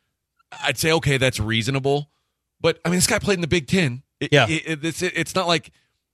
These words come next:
Speaker 1: this was the only time he played against a, a, a Big Ten team. He just had a bad day.
Speaker 2: Yeah, in real life, it's more complicated than that. Like, um, you'll see a lot of fans will boil it down to that. Twitter will. You know, in, in,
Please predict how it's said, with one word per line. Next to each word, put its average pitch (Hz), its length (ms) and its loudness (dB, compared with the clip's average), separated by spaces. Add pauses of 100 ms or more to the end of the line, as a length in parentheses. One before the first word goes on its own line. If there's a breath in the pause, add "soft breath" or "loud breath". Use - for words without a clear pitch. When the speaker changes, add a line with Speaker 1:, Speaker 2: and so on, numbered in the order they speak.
Speaker 1:
this 143 200 2
was 135 100 2
the 139 120 2
only 151 200 0
time 151 300 -2
he 139 80 0
played 151 260 0
against 131 280 -4
a, 127 260 0
a, 123 320 -2
a 117 60 -2
Big 107 320 -2
Ten 170 240 -2
team. 110 300 -6
He 127 120 -6
just 160 140 -2
had 170 120 -2
a 165 40 -2
bad 160 280 -2
day. 117 380 -2 (680)
Speaker 2:
Yeah, 240 320 8
in 214 160 4
real 269 200 6
life, 202 260 6
it's 156 140 -4
more 175 140 0
complicated 147 680 0
than 139 140 -8
that. 139 320 2
Like, 127 320 0
um, 120 240 -2
you'll 170 160 2
see 214 180 -2
a 175 60 4
lot 139 200 4
of 135 80 -6
fans 131 360 -4
will 120 60 -14
boil 120 280 2
it 113 100 0
down 113 260 0
to 113 100 -14
that. 110 300 2
Twitter 117 300 -2
will. 110 300 -2 (400)
You 196 100 0
know, 208 200 8
in, 180 200 0
in, 160 140 -2